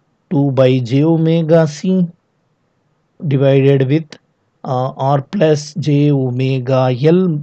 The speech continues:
plus two by j omega C, and you need to find the magnitude of this entire thing minus what is V R full load, V R. So divided with, total divided with V R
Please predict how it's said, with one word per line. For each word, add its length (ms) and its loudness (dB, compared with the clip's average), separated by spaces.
plus 400 -2
two 300 -6
by 420 0
j 240 0
omega 800 0
C, 320 -6
and 200 0
you 140 4
need 220 0
to 60 -2
find 380 -2
the 140 0
magnitude 640 -2
of 160 0
this 180 -2
entire 480 2
thing 280 -4
minus 760 -2
what 180 0
is 140 0
V 180 2
R 160 6
full 200 -2
load, 380 0
V 300 -6
R. 200 -8
So 200 -12
divided 640 2
with, 260 -8
total 360 0
divided 560 2
with 240 -6
V 240 -4
R 260 -2